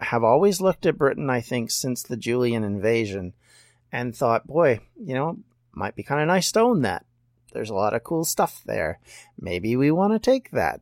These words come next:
Maybe we don't." And I think for the most part, what probably kept them from invading, uh, I think was twofold. One, you had in Augustus,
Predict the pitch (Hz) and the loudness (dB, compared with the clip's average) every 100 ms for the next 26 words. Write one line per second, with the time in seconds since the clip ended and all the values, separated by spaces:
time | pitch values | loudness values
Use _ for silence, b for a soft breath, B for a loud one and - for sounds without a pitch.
0 | - 104 92 117 117 113 104 60 - _ | -12 -10 -8 -6 -6 -4 -4 -6 -14 _
1 | _ _ 123 127 123 - 135 - 165 170 | _ _ -2 -2 -4 -4 -6 -2 -2 -2
2 | - - - 147 117 139 185 - - 107 | -8 -12 -6 -4 0 2 0 -2 0 0
3 | 107 - 120 - 135 143 151 127 - 123 | 0 0 -2 0 4 4 4 0 -2 -4
4 | - 120 110 113 104 101 110 117 113 104 | -2 -6 -6 -6 -6 -2 0 0 -2 -4
5 | 101 b b b b b - 101 - 113 | -8 b b b b b -2 0 0 -2
6 | 127 117 113 - 135 127 113 101 107 139 | -2 -2 -4 -2 -6 -2 0 0 0 0
7 | 135 113 113 113 110 104 - - 117 107 | 0 -2 -2 -2 -2 -4 -10 -8 -6 -2
8 | 107 139 - 120 110 - | 2 2 2 -2 -2 -4